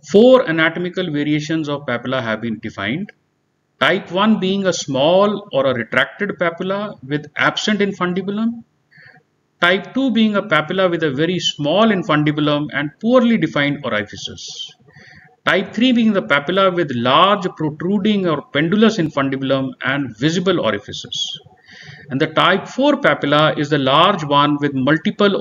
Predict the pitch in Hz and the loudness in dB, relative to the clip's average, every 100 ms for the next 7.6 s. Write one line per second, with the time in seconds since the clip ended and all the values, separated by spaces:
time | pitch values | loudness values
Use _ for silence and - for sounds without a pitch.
0 | 156 160 151 147 151 147 - 147 151 160 | 2 4 4 2 2 -2 -4 0 2 2
1 | 151 - - - - - - 160 196 190 | 0 -8 -10 -16 -20 -20 -2 2 2 2
2 | 151 143 135 127 135 131 - - 151 170 | 0 0 0 2 2 2 -4 -6 2 4
3 | 202 180 143 131 131 131 127 123 113 - | 4 6 6 6 2 -4 -2 -4 -4 -10
4 | _ _ - - 165 208 185 175 - 151 | _ _ -20 -2 2 2 2 -6 -2 -2
5 | 156 151 131 135 135 156 135 131 143 143 | 0 0 0 -4 -4 -4 -2 0 0 -2
6 | 127 - 156 160 165 147 127 127 120 123 | -6 -2 2 2 0 0 0 0 0 0
7 | 135 - 95 - 90 | 0 -4 -8 -8 -12